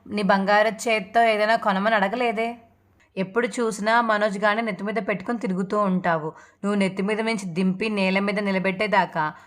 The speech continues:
వాడలా గాల్లోనే తిరుగుతూ ఉంటాడు. ఇన్నాళ్ళు నీ గారాబం వల్లే వాడు దేనికి పనికి రాకుండా పోయాడు. ఇప్పటికైనా వాడిని బాధ్యత తీసుకోనివ్వు." అలాగే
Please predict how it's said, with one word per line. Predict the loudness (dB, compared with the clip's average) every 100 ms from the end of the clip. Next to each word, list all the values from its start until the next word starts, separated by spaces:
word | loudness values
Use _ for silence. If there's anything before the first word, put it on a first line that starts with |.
| _ -2
వాడలా | 0 0
గాల్లోనే | 2 4 4 2 -2
తిరుగుతూ | -4 -4 -4 -2
ఉంటాడు. | 0 0 0 -2 -6 -16 _ _ _ -4
ఇన్నాళ్ళు | 0 4 4 4 2
నీ | -4
గారాబం | -2 2 4 4 2 2
వల్లే | 2 2 0
వాడు | 2 2 2
దేనికి | -2 -2 -4 -8 -4
పనికి | -2 0 0
రాకుండా | 0 0 -2
పోయాడు. | -2 -2 -2 -4 -6 -14 _ _ -12
ఇప్పటికైనా | -6 0 0 2 0 2 2 0 -2 -14 0
వాడిని | 4 4 2
బాధ్యత | 4 6 6 0 -8
తీసుకోనివ్వు." | -8 -6 0 2 0 -4 -10 -14 _ _ _ -4
అలాగే | 0 0 2